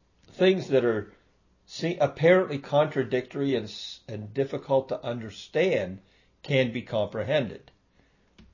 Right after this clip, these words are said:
Just like that's the whole concept of Sabda Brahman. Sabda is, it's self-actuali-,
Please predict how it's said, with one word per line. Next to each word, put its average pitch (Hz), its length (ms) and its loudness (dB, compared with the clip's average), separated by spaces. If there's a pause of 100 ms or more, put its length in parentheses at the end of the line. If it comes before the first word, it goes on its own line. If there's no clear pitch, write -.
(880)
Just - 220 -2
like 135 260 6 (200)
that's 143 240 0
the 151 100 2
whole 139 200 4
concept 135 520 4
of 113 80 -6
Sabda 127 460 0
Brahman. 123 560 2 (1200)
Sabda 131 680 2
is, 117 420 -6 (920)
it's - 400 -12 (140)
self-actuali-, 131 1700 0